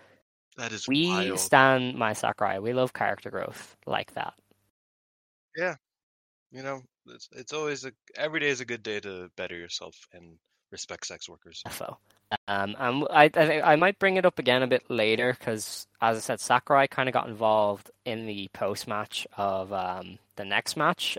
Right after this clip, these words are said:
Speaker 2: and I think we might be doing a Mai Sakurai and Chania team there. Um, but we'll obviously talk about the match first. So, this was,
Speaker 1: Do we have to?
Speaker 2: sadly,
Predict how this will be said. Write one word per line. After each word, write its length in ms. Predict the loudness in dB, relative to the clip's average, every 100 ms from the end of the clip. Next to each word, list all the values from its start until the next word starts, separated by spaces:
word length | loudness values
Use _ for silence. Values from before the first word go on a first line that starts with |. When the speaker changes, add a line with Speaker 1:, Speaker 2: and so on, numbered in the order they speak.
| -4
Speaker 2:
and 180 | -2 -2
I 100 | -4
think 380 | -8 -10 -16 _ _ _ _ -20 -12
we 60 | -4
might 240 | -4 -2
be 100 | -6
doing 300 | -2 -2 -2
a 40 |
Mai 200 | -4 -6
Sakurai 440 | -4 -2 -2 0 0
and 80 | -2
Chania 480 | -2 0 0 -2 -4
team 380 | -6 -6 -8 -10 -16 _ _ _ 4
there. 340 | 8 8 6 2 -8 -20 -20 _ -10
Um, 360 | -4 -2 -2 -2
but 120 | -2
we'll 100 | 2
obviously 240 | 2 2 2
talk 180 | 2 2
about 140 | -6
the 60 | -2
match 260 | -4 -4
first. 500 | -2 0 0 -4 -6 -18 _ -6
So, 560 | 2 10 10 10 0 -12 _ _ _ -20 _ _ -2
this 200 | 0 6
was, 540 | 8 8 6 0 -10 -12 _ _ -16 -14 -10
Speaker 1:
Do 80 |
we 80 | 0
have 80 | 2
to? 40 | 6
Speaker 2:
sadly, 420 | 4 4 -4